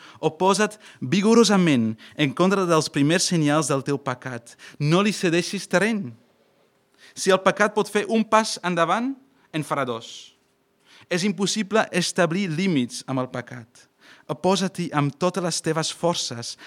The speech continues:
amb la mateixa indignació que faria si hagués aconseguit el que es proposa. Pensa el que un pensament impur aconseguiria.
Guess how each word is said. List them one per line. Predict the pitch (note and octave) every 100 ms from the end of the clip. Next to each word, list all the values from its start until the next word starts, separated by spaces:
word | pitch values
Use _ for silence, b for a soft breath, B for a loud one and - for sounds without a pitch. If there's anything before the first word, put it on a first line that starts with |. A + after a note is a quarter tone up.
| B
amb | D#3 D3+
la | D3+ D3
mateixa | C#3 G#3 B3 B3 G#3+
indignació | A3 G#3 F#3 F3 D#3 - D#3 C3+ C3
que | C#3+
faria | - C3 E3 C#3+
si | C3 -
hagués | B2+ C3 F3 -
aconseguit | E3+ - F3+ - D3+ B2 A#2+ B B -
el | B2+
que | -
es | A#2+
proposa. | - A2+ G3 A#3 D#3+ G#2 - _ _ _ _ _ _ -
Pensa | G#3 A#3 - A#3+ B3 b b b -
el | D#3+ D#3
que | D#3
un | C#3
pensament | F3+ G3+ G3 F3+ F3+ -
impur | D#3 F3+ E3+ F3
aconseguiria. | C#3+ D3+ C#3+ D3+ C#3 D3+ F#3 G#2+